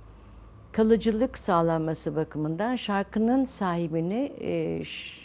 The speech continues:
e, sa-, e, yorumcunun da şarkıyı bulması çok mühimdir. Böyle çok şarkı var bizim müzik hayatımızda. Yani birbiriyle bağlaşan,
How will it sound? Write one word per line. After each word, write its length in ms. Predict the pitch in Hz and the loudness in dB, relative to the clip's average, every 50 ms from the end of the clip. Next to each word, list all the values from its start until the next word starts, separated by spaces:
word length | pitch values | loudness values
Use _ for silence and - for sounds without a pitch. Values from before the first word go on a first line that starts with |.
| - - - | -14 -8 -6
e, 400 | 165 160 151 127 85 78 - - | -4 -2 -2 -2 -4 -4 -6 -6
sa-, 400 | - - - - 202 196 190 196 | -8 -10 -2 0 2 2 2 0
e, 400 | - - 160 160 - - - 180 | 0 -2 -4 -4 -4 -4 0 2
yorumcunun 560 | 180 196 196 208 202 - 208 233 285 311 269 | 2 4 4 2 2 0 0 0 2 4 4
da 80 | 247 | 2
şarkıyı 580 | 220 - - 214 208 208 202 - - 262 214 175 | 2 2 0 0 0 0 -2 -2 -2 -2 -2 0
bulması 580 | 160 156 147 147 143 135 131 - - 135 139 139 | -2 -2 -2 -2 -2 -4 -6 -6 -6 -6 -8 -6
çok 320 | - - 175 156 - - - | -4 -4 -4 -4 -4 -6 -4
mühimdir. 600 | 151 139 139 143 139 123 - 117 110 - - - - - - - - - - - - - | -4 -2 -2 -2 -2 -2 -4 -6 -8 -10 -12 -16 -18 -20 -20 -20 -20 -20 -20 -20 -4 2
Böyle 180 | 196 202 196 202 | 4 4 4 4
çok 280 | - - 285 277 - | 4 4 2 2 2
şarkı 400 | - - 185 170 156 - - 160 | 2 2 4 4 2 0 -2 0
var 180 | 151 151 143 143 - | 0 0 0 -2 -4
bizim 240 | 151 143 143 151 151 | -6 -4 -2 -2 -2
müzik 360 | - 160 156 - 170 165 - | -2 -4 -4 -4 -4 -4 -2
hayatımızda. 840 | 147 151 151 151 143 135 - - 156 156 147 143 - 151 143 - - - - - - - - - - - - - - - - | -2 0 0 0 -2 -4 -6 -8 -6 -6 -6 -6 -6 -6 -6 -6 -10 -14 -20 -20 -20 -20 -20 -20 -20 -20 -20 -20 -18 -8 -4
Yani 140 | 160 170 | 0 2
birbiriyle 580 | 180 202 180 185 185 180 175 175 175 175 170 - - - - _ _ _ _ _ _ - | 2 4 4 4 4 4 4 6 6 6 4 2 -6 -18 -20 _ _ _ _ _ _ 0
bağlaşan, 760 | 170 180 175 175 170 170 160 143 - - 156 151 151 - | 4 6 8 8 6 4 2 0 0 -2 -2 -2 -2 -4